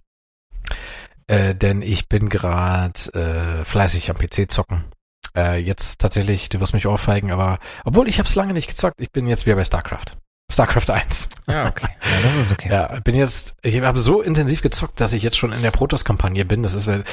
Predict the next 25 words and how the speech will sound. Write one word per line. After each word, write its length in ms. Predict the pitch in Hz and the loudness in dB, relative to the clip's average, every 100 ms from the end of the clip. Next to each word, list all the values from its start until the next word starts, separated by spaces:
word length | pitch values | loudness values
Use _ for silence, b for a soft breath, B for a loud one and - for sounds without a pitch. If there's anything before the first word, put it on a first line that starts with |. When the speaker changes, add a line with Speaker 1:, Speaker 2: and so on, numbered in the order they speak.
| B | B
Speaker 1:
also 220 | - 104 87 B | -4 -4 -4 B
bei 100 | - | -2
StarCraft 360 | 98 104 107 - | 2 4 2 2
eins, 240 | 110 135 - | 2 2 4
ohne 220 | 127 151 | 4 6
das 180 | 101 - | 2 0
Add-on, 340 | 104 107 107 | 0 2 2
hast 220 | 101 - | 0 0
du 60 | 104 | 0
die 120 | 98 | 0
drei 200 | - 87 | 0 2
Hauptkampagnen. 720 | 190 - 143 131 139 156 170 | 2 2 2 2 2 -2 -2
Beginnt 220 | - 120 113 | 0 2 2
Speaker 2:
Mhm. 40 | |
Speaker 1:
mit 80 | 110 | 2
den 100 | 101 | 0
Terranern, 400 | 98 104 117 156 | 0 -2 -2 -4
dann 100 | 117 | -4
kommt 140 | 101 | -2
die 40 | 95 | 0
Speaker 2:
Mhm. 40 | |
Speaker 1:
Zerg, 240 | 107 110 - | 2 0 0
dann 140 | 104 | -2
die 40 | 104 | 0
Protoss. 460 | - 123 117 117 | 0 2 0 0